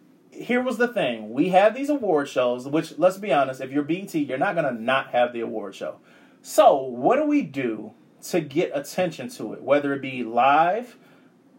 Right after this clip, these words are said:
um, on YouTube, 'cause everybody does, like, snip-, "Oh, like, watch this performance on YouTube." Um, their websites, their app, whatever.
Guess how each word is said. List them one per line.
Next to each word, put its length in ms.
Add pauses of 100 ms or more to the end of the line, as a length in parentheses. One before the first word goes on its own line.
um, 460
on 260
YouTube, 420
'cause 160
everybody 380
does, 320
like, 220
snip-, 380
"Oh, 140
like, 200
watch 240
this 120
performance 440
on 140
YouTube." 480 (440)
Um, 640
their 180
websites, 640
their 200
app, 280
whatever. 720